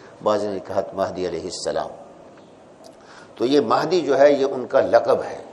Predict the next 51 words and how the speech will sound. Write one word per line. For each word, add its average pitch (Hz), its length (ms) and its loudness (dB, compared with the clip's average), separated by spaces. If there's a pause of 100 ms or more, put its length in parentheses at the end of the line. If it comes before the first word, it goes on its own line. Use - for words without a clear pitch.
(260)
नाम 110 240 0
नहीं 90 200 -6
है। - 140 -16 (560)
नाम 139 260 4
उनका 120 220 0
होगा 110 280 2
मोहम्मद 104 560 -6 (840)
और 117 120 8
उनके 123 240 4
वालिद 120 340 6
का 120 120 2
नाम 104 200 -2
होगा 101 260 -2
अब्दुल्ला। 95 600 -4 (520)
हुजूर 143 240 2
अलैहिस्सलाम 131 680 2
ने 123 100 -4
इस-, - 260 -8
इरशाद 131 260 2
फरमाया 131 260 2
कि 127 160 -2
"इस्मुहु 143 560 -2
का - 140 -2
इस्मी 170 460 0 (340)
व 131 60 6
इस्मु 143 380 2
अबी 139 280 6
है 147 100 4
का 131 120 -2
इस्म 110 280 -4
अबी", 95 260 -6 (680)
कि 139 60 4
उनका 147 320 4
नाम 135 320 6
मेरे 131 260 6
नाम 143 240 4
की 170 120 0
मानंद 160 300 4
होगा 170 340 6
और 139 280 2
उनके 143 240 2
वालिद 135 380 6
का 349 80 4
नाम 147 220 2
भी 143 100 2
मेरे 123 220 4
वालिद 107 280 4
के 104 120 -6
नाम 92 220 -8
के 92 100 -10
नाम 78 140 -10